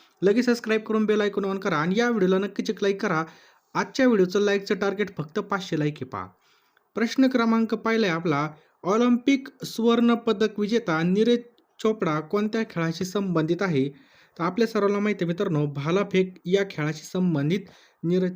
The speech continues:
चोपडा आहे, लक्षात ठेवायचं आहे भालाफेक. नेक्स्ट आहे बघा, खालीलपैकी कोणत्या लघु माहितीपटाला ऑस्कर पुरस्कार मिळालेला आहे मित्रांनो? तर लक्षात ठेवा, ऑप्शन क्रमांक तीन,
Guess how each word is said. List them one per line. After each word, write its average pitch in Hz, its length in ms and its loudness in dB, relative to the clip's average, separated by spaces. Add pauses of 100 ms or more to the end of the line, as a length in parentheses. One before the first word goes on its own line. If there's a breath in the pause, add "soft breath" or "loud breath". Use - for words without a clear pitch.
चोपडा 143 300 -4
आहे, 123 200 -4
लक्षात 147 260 -6
ठेवायचं 131 320 -6
आहे 180 60 -4
भालाफेक. 131 640 -8 (840)
नेक्स्ट 220 300 0
आहे 233 100 4
बघा, 214 260 2
खालीलपैकी 254 560 2
कोणत्या 226 380 2
लघु 226 260 2
माहितीपटाला 185 760 0
ऑस्कर 196 460 -2
पुरस्कार 190 580 0
मिळालेला 185 400 2
आहे 165 80 2
मित्रांनो? 143 480 0 (480 soft breath)
तर 175 40 -2
लक्षात 185 300 -2
ठेवा, 170 240 0
ऑप्शन 196 420 -4
क्रमांक 165 400 -2
तीन, 147 320 -2